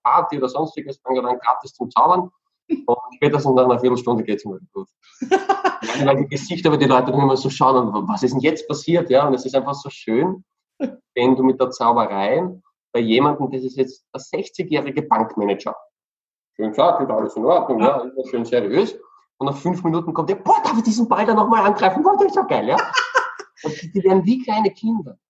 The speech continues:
Speaker 2: Ja.
Speaker 1: Wie kleine Kinder, obwohl er vorher der seriöse Erwachsene ist.
Speaker 2: Das ist cool. Wie bist du denn auf die Zauberei gekommen?
Speaker 1: Äh, komme ich gleich dazu. Und das zweite große Betätigungsfeld ist eben, wo wir uns da eben auch getroffen haben, ist eben Gedächtnistrainer.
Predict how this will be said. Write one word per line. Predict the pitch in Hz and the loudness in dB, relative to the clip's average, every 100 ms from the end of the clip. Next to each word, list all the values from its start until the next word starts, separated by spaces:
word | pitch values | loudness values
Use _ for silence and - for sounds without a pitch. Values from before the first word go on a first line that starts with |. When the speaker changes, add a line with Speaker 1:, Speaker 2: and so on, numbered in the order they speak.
| _ _ - | _ _ -2
Speaker 2:
Ja. | 220 - - - - 190 | 0 -2 -10 -16 -14 -2
Speaker 1:
Wie | 220 247 240 226 | 2 2 0 -2
kleine | - 202 202 190 185 | -4 -2 2 2 0
Kinder, | - 185 127 110 | 0 0 2 0
obwohl | 135 202 | 2 2
er | 190 185 | 2 2
vorher | 190 190 | 4 4
der | 196 | 2
seriöse | - 151 147 175 170 | -2 -4 -2 -4 -2
Erwachsene | 151 156 - 123 101 | -2 -2 -4 -14 -14
ist. | 170 _ _ _ _ _ _ _ _ | -18 _ _ _ _ _ _ _ _
Speaker 2:
Das | 226 254 262 | 0 0 0
ist | - | -2
cool. | 208 190 | 0 2
Wie | 240 | 4
bist | 311 466 | 4 2
du | |
denn | 285 254 | 0 -2
auf | - | -4
die | 208 | -2
Zauberei | 254 240 208 190 196 | 0 2 2 2 2
gekommen? | 170 254 403 202 - _ _ _ _ _ _ _ _ _ _ 113 | -2 -4 -2 -6 -8 _ _ _ _ _ _ _ _ _ _ -2
Speaker 1:
Äh, | 110 117 113 | 0 2 0
komme | - 151 | 2 2
ich | 214 | 2
gleich | 190 190 | 0 -2
dazu. | 185 196 | 0 0
Und | 160 | -2
das | 147 | -4
zweite | - 247 247 - | -2 -2 -2 -2
große | 175 180 180 | 0 0 0
Betätigungsfeld | 180 165 160 170 170 - 147 156 156 | 0 0 -2 -2 -2 -2 -2 -2 -2
ist | 135 | -2
eben, | 135 135 | -2 0
wo | 131 | 2
wir | 131 - | 2 2
uns | 123 120 | -2 0
da | 113 113 127 | 2 2 4
eben | 120 113 104 | 2 0 -2
auch | - | -6
getroffen | - - 120 - 156 | -8 -2 -2 -2 0
haben, | 127 135 120 | 0 0 -2
ist | 131 120 | -4 -2
eben | 117 131 131 | -2 2 0
Gedächtnistrainer. | 123 143 147 143 127 - 104 95 90 | 0 -4 -2 -2 -4 -2 -2 -2 -4